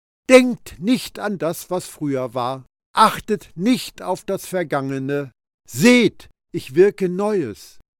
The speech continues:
Es wächst schon auf. Merkt ihr es nicht?" Jesaja dreiundvierzig, die Verse achtzehn und neunzehn. Ganz erstaunt fragt er: "Merkt ihr es nicht?"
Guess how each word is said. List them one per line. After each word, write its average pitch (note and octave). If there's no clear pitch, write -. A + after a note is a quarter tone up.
Es C#3+
wächst -
schon F#3
auf. D3
Merkt D3+
ihr G#3
es G3+
nicht?" G3+
Jesaja B2
dreiundvierzig, B2+
die A2+
Verse A2
achtzehn A#2+
und B2+
neunzehn. A2
Ganz E3
erstaunt C3
fragt -
er: C3+
"Merkt A#2+
ihr F#3
es D#3
nicht?" -